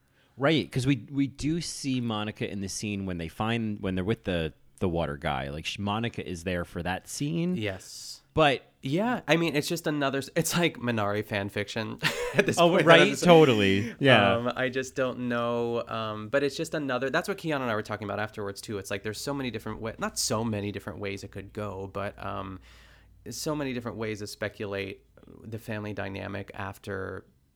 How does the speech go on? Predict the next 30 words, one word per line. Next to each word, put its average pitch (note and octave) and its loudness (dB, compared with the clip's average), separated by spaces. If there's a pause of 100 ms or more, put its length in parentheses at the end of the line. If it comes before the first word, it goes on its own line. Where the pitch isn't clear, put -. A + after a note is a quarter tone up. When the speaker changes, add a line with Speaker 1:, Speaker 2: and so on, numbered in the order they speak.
(220)
Speaker 2:
everything G2+ -10
happened G2 -14
and, G2+ -8
you A2 -4
know, G2 -2
how A2+ -4
far A2 -4
in G2+ -6
the G2+ -8
future G#2 -10
this G2 -8
last G2 -8
scene G2 -12
is, F#2+ -12
too. F#2 -14
But, G2 -10
um, F#2+ -12 (1080)
yeah, G3 -2
food G3 -4
for F#3+ -4
thought. B2+ -2 (640)
Speaker 1:
Yeah. D3 -2 (180)
Um, B2 0 (180)
yeah, D3 -4
certainly. D3 -2
Yeah. F2 0
But C#3 2
I, E3 6
I, E3+ 2
uh, E3+ 2